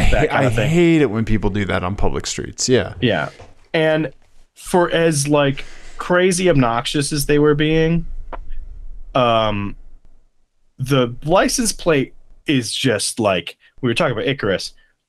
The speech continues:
Speaker 1: an extreme act of hubris.
Speaker 2: Uh, really?
Speaker 1: Yeah, we need to pull it up. So it's in the Dave Don't Look folder.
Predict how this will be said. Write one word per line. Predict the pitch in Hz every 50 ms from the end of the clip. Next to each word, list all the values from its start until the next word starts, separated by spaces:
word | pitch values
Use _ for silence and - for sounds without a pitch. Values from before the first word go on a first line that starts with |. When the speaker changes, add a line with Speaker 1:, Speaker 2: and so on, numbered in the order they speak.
| _ _ -
Speaker 1:
an | 160 139 127
extreme | 127 110 - - - - - - - - - 233 240 240 247 240 226 214 196 180 160
act | 151 127 107 - - - -
of | 127 107 -
hubris. | - - 104 98 95 85 92 90 87 85 - - - - -
Speaker 2:
Uh, |
really? | - 175 160 165 170 185 208 254 269 247 202 151 123 107 95 92 92 92 90 - -
Speaker 1:
Yeah, | 135 135 123 107 92 -
we | - 151 156
need | 160 156 143
to | 139
pull | 143 160 143 131
it | 123
up. | 107
So | - -
it's | 127 123 -
in | 190 190
the | 185
Dave | 170 180 175 170 160
Don't | 170 160 143
Look | 131 120 -
folder. | - - 107 98 92 92 90 90 92